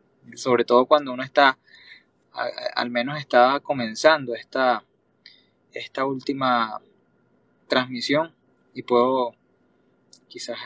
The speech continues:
iniciar desde cero, pero cuando uno lleva la mitad es difícil luego que las personas puedan como seguir el hilo de lo que uno viene diciendo. Pero bueno, un poco esperando que se conecten aquí los que,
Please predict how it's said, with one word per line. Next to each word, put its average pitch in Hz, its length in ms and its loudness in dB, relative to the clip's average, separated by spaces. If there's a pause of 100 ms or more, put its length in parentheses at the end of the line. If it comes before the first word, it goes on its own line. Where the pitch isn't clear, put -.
(100)
iniciar 123 400 -6
desde 127 220 -6
cero, 131 340 2
pero 117 220 0
cuando 117 300 -8
uno 123 100 -12
lleva 147 260 4
la 147 80 0
mitad 127 380 0 (680)
es - 160 -20
difícil 127 800 -4 (480)
luego 123 560 -4 (880)
que - 120 -6
las 120 100 -8
personas 120 460 -8
puedan 135 260 0
como 131 180 -12
seguir 117 280 0
el 123 100 2
hilo 127 360 0 (840)
de 123 140 -6
lo 120 120 -4
que 120 100 -16
uno 120 100 -8
viene 131 220 -2
diciendo. 117 420 -4
Pero 123 160 2
bueno, 160 300 6 (100)
un 131 100 -10
poco 160 540 2
esperando 131 380 -6
que 160 80 -8
se 151 100 -2
conecten 151 420 -4
aquí 135 220 -8
los 147 140 -6
que, 143 240 -6